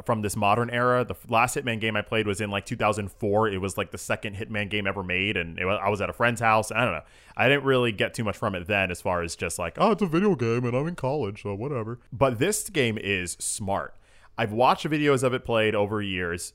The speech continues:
I thought it was fine. Uh, but I never, I didn't really know what I was getting into, and I thought that it was just, "Hey, you're dropped into this environment. Here's your, here's who you need to assassinate,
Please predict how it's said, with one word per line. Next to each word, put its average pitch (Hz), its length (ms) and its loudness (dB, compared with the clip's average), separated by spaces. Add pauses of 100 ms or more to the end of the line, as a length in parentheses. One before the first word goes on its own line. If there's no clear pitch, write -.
(140)
I 92 80 -12
thought 113 200 2
it 135 40 -4
was 123 160 -4
fine. 92 400 -2 (300)
Uh, 104 240 0
but 127 140 0
I 131 60 4
never, 147 200 2
I 143 100 0
didn't 165 120 0
really 143 160 2
know 131 100 4
what 123 120 6
I - 20 6
was 113 80 0
getting 107 220 0
into, 139 420 0
and 120 140 0
I 117 80 2
thought 147 300 0
that 127 120 0
it 123 60 0
was 117 180 -4
just, 110 280 0
"Hey, 131 120 2
you're 110 160 2
dropped 113 300 0
into 120 120 -8
this 120 200 -2
environment. 98 480 0
Here's 120 320 -2
your, 117 400 0
here's 131 260 0
who 143 120 -6
you 143 100 -4
need 143 80 -2
to 139 80 -4
assassinate, 98 580 -2